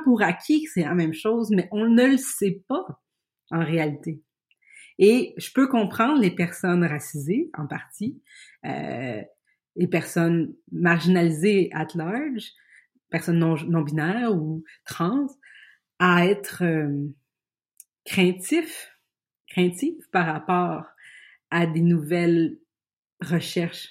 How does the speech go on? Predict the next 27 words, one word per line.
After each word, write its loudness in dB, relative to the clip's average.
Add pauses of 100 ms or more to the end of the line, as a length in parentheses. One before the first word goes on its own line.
(120)
Parce -14
qu'on 0
est 0
comme, 2
est-ce -6
qu'on 2
est 4
inclus 2
dans 4
cette -4
recherche ? -10
Est-ce -14
que -2
cette -2
recherche -4
a 2
été 0
faite -6
sur -10 (300)
quelqu'un -2
comme -4
moi ? -6
Est-ce -8
que 0
je -10
peux 0
vraiment 0